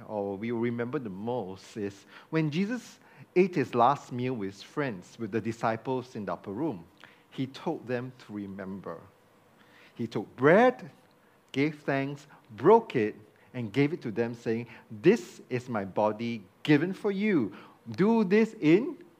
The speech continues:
remembrance of me." In the same way, he, after the supper, he took the cup, saying that, "This cup is the new covenant in my blood, which is poured out for you."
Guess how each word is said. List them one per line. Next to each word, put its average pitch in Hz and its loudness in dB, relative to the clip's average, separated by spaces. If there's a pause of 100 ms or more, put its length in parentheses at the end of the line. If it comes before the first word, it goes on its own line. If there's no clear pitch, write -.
(180)
remembrance 113 -4
of 101 -16 (120)
me." 95 -10 (1040)
In 120 -8
the 113 -4
same 170 2
way, 160 8
he, 147 -6
after 143 2
the 123 -4
supper, - -4
he 135 -6
took 202 -2
the 131 -2
cup, - 0 (520)
saying 160 2
that, 120 0
"This 262 0
cup - 0 (280)
is 143 -6
the 135 -4
new 175 0
covenant 165 -2
in 135 -6
my 117 -2
blood, 123 0
which 135 -4
is 123 -10
poured 147 -2
out 127 -6
for 113 -10
you." 143 -10